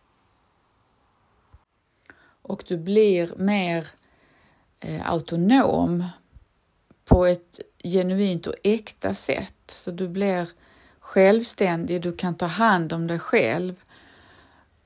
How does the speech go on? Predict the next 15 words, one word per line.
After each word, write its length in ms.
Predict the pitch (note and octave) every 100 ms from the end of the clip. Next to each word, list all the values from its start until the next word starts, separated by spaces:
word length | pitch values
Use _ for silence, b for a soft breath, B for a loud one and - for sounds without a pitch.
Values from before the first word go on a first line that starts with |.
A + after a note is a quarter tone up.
| _ _ _ _ _ -
När 220 | G3 G3
vi 420 | F#3 F#3+ F#3+ - - _ _ _ _ _ _
istället 680 | - F#3 G#3 G#3 G3+ G#3 -
flyr 680 | - - A3+ C4+ D#3 F3+ F3+ - - _ -
ifrån 380 | F#3+ - F#3 F3
våra 280 | F3+ F3
känslor 520 | F3+ - F#3+ G#3 G#3 F3+
och 60 |
inte 140 | G3 G3+
kan 200 | F3+ E3+
känna 420 | - E3+ G3+ F#3
dem, 260 | G#2 C#3+
så 160 | E3 F#3
kan 280 | - F3 E3+
vi 380 | E3+ E3+ E3